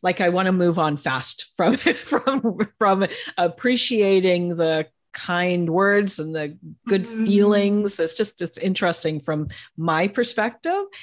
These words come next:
Speaker 1: As you're saying these nice things about coaching with me, I'm like, "Okay, next question," <laughs> right? I can just feel that that's a place for growth for me to learn to receive these things. So that's super fun as well.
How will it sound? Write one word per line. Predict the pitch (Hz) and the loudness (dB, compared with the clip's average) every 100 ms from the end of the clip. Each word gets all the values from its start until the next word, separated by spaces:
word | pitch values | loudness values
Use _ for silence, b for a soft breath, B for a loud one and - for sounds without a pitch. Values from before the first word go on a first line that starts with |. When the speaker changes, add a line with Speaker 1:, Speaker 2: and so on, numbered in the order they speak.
| B | B
Speaker 1:
As | 190 196 | -4 -2
you're | 208 | -2
saying | 196 190 180 180 | -2 0 0 0
these | 165 160 - | 0 0 0
nice | 160 165 | 0 0
things | - 175 175 | -2 -2 -2
about | 156 165 | -2 -2
coaching | - 175 - 175 | -2 -2 -2 -2
with | 170 175 | -2 -2
me, | 175 | -4
I'm | 170 | -2
like, | 170 165 - b - | -2 -2 -6 b -2
"Okay, | 349 240 - - | 0 -2 -4 -4
next | 277 - | -2 0
question," | 247 - - - 254 | -2 0 -2 0 0
<laughs> | |
right? | 294 - - - | 0 -2 -4 -4
I | 254 | -4
can | 247 240 | -2 -2
just | 294 - | -4 -4
feel | - 240 233 | 0 4 4
that | 226 202 247 508 | 4 0 -4 -4
that's | 202 220 - | -2 -2 -2
a | |
place | 254 254 220 - | -2 0 0 0
for | - 214 | -2 -2
growth | 196 190 226 - | 0 2 2 0
for | 226 | -4
me | 214 214 202 | -2 -4 -2
to | 190 | -4
learn | 175 180 180 | 0 0 0
to | 196 170 | -2 -4
receive | 160 - - 233 240 247 233 220 180 | -4 -4 0 2 4 4 4 2 0
these | 170 170 180 - | 2 2 0 -2
things. | 139 127 143 | -4 -4 -6
So | - 147 | -6 -2
that's | 165 - | -4 -4
super | - 143 147 | -6 -4 -6
fun | - 143 139 | -4 -6 -4
as | 151 143 | -6 -8
well. | 143 131 127 - | -6 -4 -6 -8